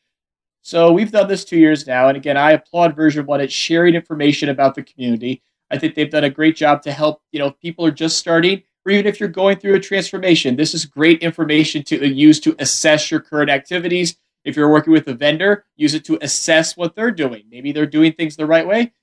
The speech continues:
Maybe the survey provides information. But since we've got a couple hundred subscribers and it's growing more and more and more, and it's gonna grow more over the next year,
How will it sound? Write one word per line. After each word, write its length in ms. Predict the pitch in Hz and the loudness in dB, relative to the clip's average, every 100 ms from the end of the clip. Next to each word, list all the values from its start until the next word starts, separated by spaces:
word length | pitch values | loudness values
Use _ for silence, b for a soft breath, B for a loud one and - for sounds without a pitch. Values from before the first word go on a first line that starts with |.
| - | -6
Maybe 220 | 151 156 | -2 0
the 80 | 156 | 0
survey 340 | 156 165 165 | -2 -4 -2
provides 380 | 165 160 160 151 | -2 0 0 0
information. 560 | 156 160 170 208 - - _ _ _ - | -6 -8 -4 -4 -4 -18 _ _ _ -4
But 300 | 285 196 - _ _ _ _ _ | 0 0 -4 _ _ _ _ _
since 240 | 214 208 | -14 -8
we've 200 | 247 294 | -4 -2
got 160 | 247 208 | 0 -2
a 60 | |
couple 300 | - 196 190 | -2 -8 -6
hundred 320 | 175 170 165 151 | -6 -6 -8 -14
subscribers 720 | 151 - 123 120 123 196 165 | -16 -10 -2 -2 0 -4 -4
and 80 | |
it's 120 | 151 - | -6 -8
growing 380 | 135 135 139 | -2 2 2
more 220 | 127 127 135 | 2 2 2
and 100 | 127 | 2
more 200 | 120 135 | 2 4
and 100 | 120 | 2
more, 240 | 110 139 | 2 4
and 140 | 226 180 | 4 0
it's 100 | - | -2
gonna 180 | 151 | -2
grow 240 | 131 139 139 | 0 4 2
more 220 | 131 139 | 4 4
over 160 | 131 135 | 4 2
the 60 | |
next 320 | 131 123 - | 0 0 -4
year, 360 | 185 226 185 185 | 2 4 4 2